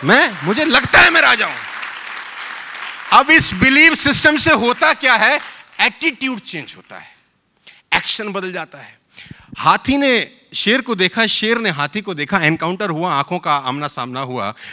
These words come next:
अब हाथी ने, अब हाथी ताकतवर है कि शेर? कॉमन सेंस देखो, हाथी ताकतवर है। अगर वो पैर डाल दे तो मुझे लगता नहीं शेर कभी खड़ा हो सकता है। वो सूंड में लपेट के फेंक दे तो शेर हमसे सौ फुट दूर जाए।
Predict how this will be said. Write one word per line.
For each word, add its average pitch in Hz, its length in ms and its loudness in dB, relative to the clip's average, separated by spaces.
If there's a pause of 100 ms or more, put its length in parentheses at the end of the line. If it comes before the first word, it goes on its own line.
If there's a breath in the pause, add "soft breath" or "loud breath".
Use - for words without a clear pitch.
(140)
अब 180 100 2
हाथी 156 400 0
ने, 277 140 2 (160)
अब 147 140 -8
हाथी - 480 -8
ताकतवर 254 460 -4
है 285 60 2
कि 269 100 -8
शेर? 240 320 -6 (200 loud breath)
कॉमन 302 300 6
सेंस 320 220 2
देखो, 202 340 -6 (840 soft breath)
हाथी 247 320 2
ताकतवर 254 460 0
है। 151 100 -6
अगर 214 200 2
वो 359 80 0
पैर 269 400 2
डाल 269 320 6
दे 254 240 4
तो - 280 -6
मुझे 247 200 0
लगता 294 260 0
नहीं 330 120 0
शेर 262 240 -4
कभी 254 180 -6
खड़ा 240 200 -4
हो 214 120 -2
सकता 170 260 -6
है। 147 80 0 (180 loud breath)
वो 247 60 -4
सूंड 285 340 2
में 311 100 4
लपेट 285 280 0
के 294 80 -2
फेंक 311 340 0
दे 254 240 2
तो - 300 -8
शेर 254 300 2
हमसे 220 240 -2
सौ 294 220 2
फुट 311 280 -2
दूर 349 140 2
जाए। 226 280 -2